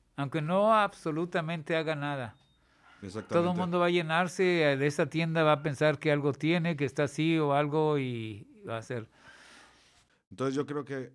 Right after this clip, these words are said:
Speaker 2: con esto terminamos nuestra segunda parte. Esperemos tener otra plática,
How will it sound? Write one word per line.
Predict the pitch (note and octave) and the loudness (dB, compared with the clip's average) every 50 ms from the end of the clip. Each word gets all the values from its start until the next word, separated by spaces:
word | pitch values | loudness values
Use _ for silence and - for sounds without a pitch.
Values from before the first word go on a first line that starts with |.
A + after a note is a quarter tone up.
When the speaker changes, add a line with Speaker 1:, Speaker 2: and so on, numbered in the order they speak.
| _ - | _ -16
Speaker 2:
con | _ A#2+ A#2 A#2 | _ -8 -8 -6
esto | A#2 A#2 A2+ - C#3+ C3 B2+ C3 C3 | -8 -8 -8 -8 -6 -6 -6 -6 -6
terminamos | B2+ C3+ B2+ B2 B2 A#2+ A#2+ A#2+ B2+ C#3 D3 | -6 -6 -4 -4 -4 -4 -4 -4 -4 -4 -4
nuestra | C#3+ C#3 C3 B2 C3 B2+ B2 A#2+ A2+ A2 G#2+ G2+ G2 - | -4 -4 -6 -6 -6 -6 -4 -4 -4 -6 -8 -12 -16 -16
segunda | - - A#2+ A2+ A2 A2+ A#2+ B2 B2+ B2 | -12 -10 -8 -8 -6 -6 -6 -6 -8 -6
parte. | - D3+ D#3 D#3+ - E3 | -6 -6 -6 -6 -6 -8
Esperemos | D#3+ C3 C3 C#3 A#2+ B2 C3 C#3 C3+ C3 - - _ _ _ _ _ _ _ _ _ _ _ _ | -8 -8 -8 -8 -8 -6 -6 -8 -8 -10 -14 -20 _ _ _ _ _ _ _ _ _ _ _ _
tener | _ A#2+ A2+ A#2+ B2 B2+ | _ -8 -6 -4 -2 0
otra | C3+ C3 C3 C3+ C#3 C#3 C3 C3 - - _ _ _ _ _ _ _ _ _ _ _ _ | -2 -2 -2 -2 -2 -2 -4 -4 -8 -20 _ _ _ _ _ _ _ _ _ _ _ _
plática, | - C3 C3+ D3 D3+ C#3+ C3 E3 D3 - E3 D#3+ D#3 D3 B2 - - | -4 -2 0 0 0 0 -2 -8 -4 -2 0 0 0 0 -2 -8 -16